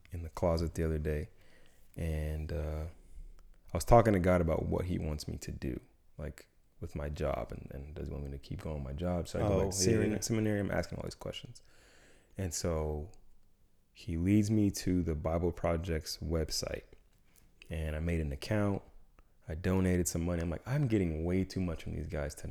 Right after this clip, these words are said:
Speaker 1: not,
Speaker 2: To
Speaker 1: like,
Speaker 2: not give.
Speaker 1: help them." So
Speaker 2: Right,
Speaker 1: I, I
Speaker 2: right,
Speaker 1: gave them
Speaker 2: yeah.
Speaker 1: a quick little donation, and, um, and they have this thing called Classroom that they're starting.
Speaker 2: Yeah.
Speaker 1: They give you, like, free graduate level classes.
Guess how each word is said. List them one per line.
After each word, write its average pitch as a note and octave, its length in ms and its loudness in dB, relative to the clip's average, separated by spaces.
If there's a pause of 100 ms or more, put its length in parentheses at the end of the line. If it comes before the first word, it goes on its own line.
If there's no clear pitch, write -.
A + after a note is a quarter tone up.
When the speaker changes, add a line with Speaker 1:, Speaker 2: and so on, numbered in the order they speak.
Speaker 1:
not, D2 220 -4
Speaker 2:
To - 60 -8
Speaker 1:
like, - 120 0
Speaker 2:
not G2 260 -2
give. G2 240 6
Speaker 1:
help D#2+ 260 4
them." - 180 -4
So G2+ 100 0
Speaker 2:
Right, F#2 260 4
Speaker 1:
I, - 20 4
I F2+ 40 6
Speaker 2:
right, F#2+ 320 8
Speaker 1:
gave G2+ 100 8
them G2+ 120 10
Speaker 2:
yeah. G2 40 6
Speaker 1:
a - 20 4
quick G2 240 -2
little F#2 180 2
donation, E2 600 -2 (680)
and, D2+ 380 -2
um, D2+ 400 -4 (600)
and F2 140 0
they G2 120 6
have G#2 180 6
this G2 140 4
thing F#2+ 220 0
called F2 220 -2
Classroom G#2 680 0 (180)
that D#2 140 -4
they're D2 140 -2
starting. C#2 460 -4 (220)
Speaker 2:
Yeah. D#3+ 360 0
Speaker 1:
They F2 120 2
give F#2 220 4
you, F#2 80 4
like, D#2+ 140 2
free G#2 340 2
graduate F2 600 2
level D#2 440 -2 (400)
classes. - 640 0